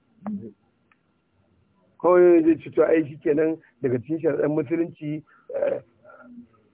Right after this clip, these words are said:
ka zauna a, a ƙirƙashe a ƙoƙe. Na'am. Yanzu ga shi dai karatu, yanzu ba karatu muke ba.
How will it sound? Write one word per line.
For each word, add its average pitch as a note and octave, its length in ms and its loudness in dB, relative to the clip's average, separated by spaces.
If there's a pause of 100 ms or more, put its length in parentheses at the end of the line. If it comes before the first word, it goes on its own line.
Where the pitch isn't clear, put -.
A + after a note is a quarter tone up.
(120)
ka C#3 140 -4
zauna D#3+ 240 2
a, - 320 -6 (160)
a C#3+ 80 -4
ƙirƙashe - 540 -2 (320)
a - 60 2
ƙoƙe. A#3 640 -4 (4000)
Na'am. D3 400 2 (1600)
Yanzu F#3 340 -4
ga A#3 220 -2
shi G3+ 80 -8
dai G#3 280 0 (440)
karatu, D#3+ 400 2 (140)
yanzu F3+ 260 0
ba G#3+ 120 4
karatu D#3 340 0
muke G#3 240 -2
ba. F#3+ 160 -2